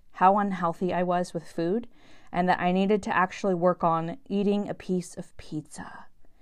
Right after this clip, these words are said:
eating some ice cream, throwing the rules out that I had in my life. And thankfully, I really did that, and I really got to heal my relationship with food and my body. One of the things that I love is intuitive eating,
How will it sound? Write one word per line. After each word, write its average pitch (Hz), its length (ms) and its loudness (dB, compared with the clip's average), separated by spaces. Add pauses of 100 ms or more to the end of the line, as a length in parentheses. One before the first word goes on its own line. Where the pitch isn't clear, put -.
(340)
eating 208 340 2
some 170 400 -4 (140)
ice 165 320 -4
cream, 185 520 -14 (460)
throwing 202 320 4
the 196 120 4
rules 175 540 0
out 131 420 -2
that 156 120 -2
I 156 60 -2
had 147 260 -2
in 147 100 -6
my 151 160 -6
life. - 440 -6 (360)
And 170 220 2
thankfully, 185 540 2
I 180 40 4
really 175 380 4
did 160 220 0
that, 160 260 4
and 160 140 -4
I 156 60 -4
really 156 260 -2
got - 460 -4
to 160 440 -2 (120)
heal 233 340 6
my 214 100 6
relationship 170 600 -2
with - 120 -10
food 180 420 0
and 165 260 -6
my 160 120 -4
body. 160 440 -4 (640)
One 214 200 6
of 240 60 8
the 247 100 8
things 214 440 0
that - 140 4
I 180 100 4
love 175 440 6
is 185 460 2
intuitive 233 680 4
eating, 254 520 4